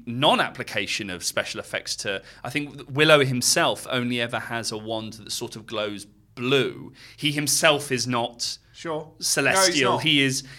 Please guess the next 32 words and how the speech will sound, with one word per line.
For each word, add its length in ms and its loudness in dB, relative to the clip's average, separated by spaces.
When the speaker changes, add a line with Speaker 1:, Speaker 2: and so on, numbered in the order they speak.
Speaker 1:
he 260 0
is 300 -2
a, 400 2
a, 140 -2
a 80 -2
guy 400 6
who, 320 0
when 200 -2
we 80 -2
first 340 -2
meet 240 -4
him, 120 -8
actually, 600 -8
isn't 180 -8
he 160 -2
kind 140 -4
of 80 -4
doing 200 0
chores 580 -2
or 100 -8
he's 160 -6
doing 280 -4
sort 160 -10
of 80 -14
farm 380 2
work 320 -6
or 80 -6
something 320 -4
Speaker 2:
Yep. 20 -6
Speaker 1:
like 120 -4
that? 180 -2
And, 160 -6